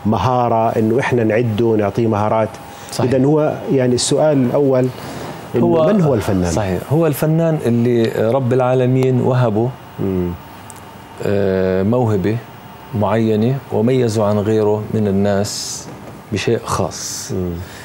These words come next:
Speaker 2: هذا الشيء الخاص قد يكون جانب موسيقي، قد، قد يكون جانب تشكيلي أو بالفنون البصرية أو مسرحية أو بالشعر أو بأي موهبة
Speaker 1: بالقصة،
Speaker 2: رب العالمين
Speaker 1: بالرواية، بال-
Speaker 2: موهوب.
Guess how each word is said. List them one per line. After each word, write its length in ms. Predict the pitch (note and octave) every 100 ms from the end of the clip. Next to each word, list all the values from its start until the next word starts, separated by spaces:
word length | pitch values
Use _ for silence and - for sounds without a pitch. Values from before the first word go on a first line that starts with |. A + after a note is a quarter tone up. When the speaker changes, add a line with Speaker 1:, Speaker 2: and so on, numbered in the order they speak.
| - - - - - -
Speaker 2:
هذا 180 | D3
الشيء 300 | D3 - D3+
الخاص 760 | B2 - C3 B2 A#2+ - - - - - - -
قد 180 | A2+
يكون 480 | A2 - A#2+ G#2 F#2 - - - - -
جانب 380 | G#2 A#2 G#2 G2+
موسيقي، 560 | G2 - G#2+ - G2+
قد، 320 | G2+ A2+ G2 F#2+ - -
قد 180 | G#2
يكون 380 | G2 C3 G#2+ G2+
جانب 360 | G2 G#2 F#2+ F2+ - - - - - - -
تشكيلي 680 | G2 - - G#2+ G2+ G#2
أو 240 | G2 F#2+ F#2
بالفنون 560 | F#2 G2 - G#2 G2+
البصرية 600 | F#2+ F2+ F#2+ G2+ G2 G2+
أو 240 | G2 G#2+ G2
مسرحية 720 | G2 - F#2+ F#2 G#2 G2+ G2+ - -
أو 240 | C3 A#2+ A#2+ -
بالشعر 560 | - - A2 G#2 A2 -
أو 140 | G#2
بأي 480 | A2 C3+ F3+ F#3+ E3+
موهبة 540 | D#3 D3+ D3 C3+ C#3+ C#3
Speaker 1:
بالقصة، 640 | G2+ F#2+ - B2 C3 B2
Speaker 2:
رب 80 | A2+
العالمين 340 | A2+ B2 B2 A#2+
Speaker 1:
بالرواية، 640 | A#2 A2+ B2 B2 A#2+ A#2+
بال- 260 | G#2 F2 F2+
Speaker 2:
موهوب. 340 | C3 G#2 F2